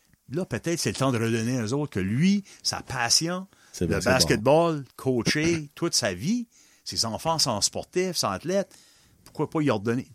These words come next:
Speaker 1: Lui, il reçoit parce que là, il peut dire, « Hey, j'ai coaché dans la Ligue nationale, dans la, dans une ligue, euh, professionnelle,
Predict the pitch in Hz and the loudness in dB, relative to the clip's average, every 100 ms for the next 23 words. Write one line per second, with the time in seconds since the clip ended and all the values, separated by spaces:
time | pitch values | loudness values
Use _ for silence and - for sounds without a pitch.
0 | - 120 160 160 147 _ _ 110 104 101 | -10 -6 -6 -6 -12 _ _ -8 -6 -4
1 | - 147 113 - 101 127 113 98 117 - | -6 -8 -10 -10 -6 -4 -4 -6 -6 -6
2 | 104 104 82 - - - - - - 95 | -10 -10 -14 -20 -20 -20 -20 -18 -14 -12
3 | 87 123 123 87 82 82 104 110 87 92 | -6 -4 -4 -6 -12 -6 -4 -4 -6 -8
4 | 87 98 101 104 92 92 98 101 95 135 | -10 -14 -6 -4 -2 -4 -4 -4 0 0
5 | 131 113 98 95 117 95 104 90 95 | 0 -4 -10 -10 -10 -6 -6 -6 -10